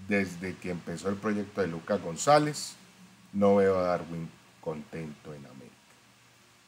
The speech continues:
Esperar a ver qué ocurre con este tema, muchachos, porque la verdad, pues, preocupa.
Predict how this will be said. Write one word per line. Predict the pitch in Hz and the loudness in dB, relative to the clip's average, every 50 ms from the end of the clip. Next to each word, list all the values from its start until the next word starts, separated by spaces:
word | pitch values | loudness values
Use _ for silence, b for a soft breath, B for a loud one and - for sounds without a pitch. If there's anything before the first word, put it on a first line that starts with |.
| _ _ _ _ - - - | _ _ _ _ -20 -16 -12
Esperar | 90 90 - - - 87 85 85 85 85 | -10 -10 -10 -8 -4 -4 0 0 2 2
a | 90 90 | 2 2
ver | 90 87 87 85 - - - - - | 2 0 -2 -4 -8 -14 -20 -20 -10
qué | - 98 | -6 -6
ocurre | 95 92 - - 92 92 82 85 87 85 - - - - - - - _ - | -6 -6 -6 -8 -8 -6 -6 -6 -8 -10 -12 -18 -20 -20 -20 -20 -20 _ -6
con | - 98 92 92 92 95 - - - - - - - - - - | -2 0 0 0 0 -2 -8 -14 -20 -20 -20 -20 -20 -20 -20 -10
este | 87 90 92 87 80 - - - - 87 85 - - - - - - - - | -8 -6 -6 -6 -6 -10 -14 -12 -10 -10 -10 -10 -14 -20 -20 -20 -20 -12 -2
tema, | - 117 131 131 131 123 110 | 0 2 2 2 2 0 -2
muchachos, | 92 - - - - 117 123 120 - 135 127 131 - - - - - - - - - _ - _ - - - - - - - | -2 -6 -8 -2 0 0 0 0 -2 -8 -8 -8 -10 -12 -14 -16 -20 -20 -20 -20 -20 _ -20 _ -20 -20 -20 -20 -20 -10 -6
porque | 90 - 85 - - - 85 | -6 -6 -6 -6 -6 -6 -4
la | 82 80 80 78 | -2 -2 -2 -2
verdad, | 76 76 - - 95 98 117 143 - - - - - - - - _ - - - - - - - - - _ _ _ - - - - | -4 -8 -6 0 2 4 4 4 0 -6 -18 -20 -20 -20 -20 -20 _ -20 -20 -20 -20 -20 -20 -20 -20 -20 _ _ _ -20 -20 -6 -4
pues, | 92 87 82 - - - - - - - - - - - - - - - - - - - - - - - - | -2 -2 -2 -4 -4 -4 -4 -6 -6 -8 -10 -12 -16 -20 -20 -20 -20 -20 -20 -20 -20 -20 -20 -20 -20 -10 -6
preocupa. | - 92 87 - - 104 98 - - | -4 -4 -4 -2 -2 -4 -2 -2 -6